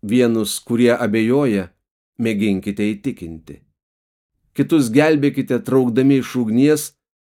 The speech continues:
vėl kitų pasigailėkite su baime, bodėdamiesi net jų kūnų suteršto drabužio.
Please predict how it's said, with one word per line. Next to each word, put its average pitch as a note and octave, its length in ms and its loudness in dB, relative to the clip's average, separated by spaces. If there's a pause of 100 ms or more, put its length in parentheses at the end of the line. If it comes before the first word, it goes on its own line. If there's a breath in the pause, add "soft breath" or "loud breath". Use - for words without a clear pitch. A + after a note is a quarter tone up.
(320)
vėl C#3+ 320 2
kitų C#3+ 320 -2
pasigailėkite B2 960 2
su - 160 -6
baime, A#2+ 640 0 (240 soft breath)
bodėdamiesi B2 880 2
net A#2+ 180 2
jų A#2 240 0
kūnų C#3 400 2
suteršto A2+ 640 -4
drabužio. G#2 680 -2